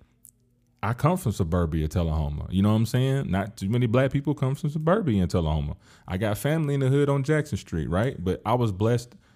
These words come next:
that, you know, my parents worked hard, got out of that situation, military cats, we moved up out of the hood, and we got into a more comfortable living. So I'm not gonna sit there and talk about, like, I went through the struggle and all that, you know what I mean?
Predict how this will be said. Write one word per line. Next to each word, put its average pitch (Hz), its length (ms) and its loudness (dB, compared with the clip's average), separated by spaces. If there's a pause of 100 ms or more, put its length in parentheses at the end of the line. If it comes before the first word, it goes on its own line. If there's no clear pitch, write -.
(180)
that, 92 180 -2
you 95 160 2
know, 87 120 2
my 82 140 0
parents 113 340 2
worked 95 220 2
hard, 104 320 2
got 87 180 2
out 101 140 2
of 98 60 0
that 92 140 0
situation, 92 640 0
military 95 420 0
cats, 95 340 -2
we 90 60 -2
moved 87 300 0
up 78 120 -2
out 104 160 2
of 104 60 -2
the 92 80 0
hood, 95 420 0 (340)
and 87 180 -4
we 85 80 -4
got 87 220 -2
into 85 440 -4
a 82 80 -4
more 85 240 -2
comfortable 82 460 -4
living. 80 340 0
So - 160 -4
I'm 107 140 -2
not 113 160 -2
gonna 87 80 -2
sit 98 160 -2
there 87 100 0
and 80 80 -4
talk 98 220 -2
about, 82 260 -2
like, 82 300 -4 (240)
I 98 100 -2
went 92 180 2
through 87 120 -2
the 78 80 -2
struggle 87 440 2
and 82 100 2
all 80 140 2
that, 92 320 -2
you 90 120 0
know 92 100 2
what 92 60 2
I 90 40 0
mean? 95 360 2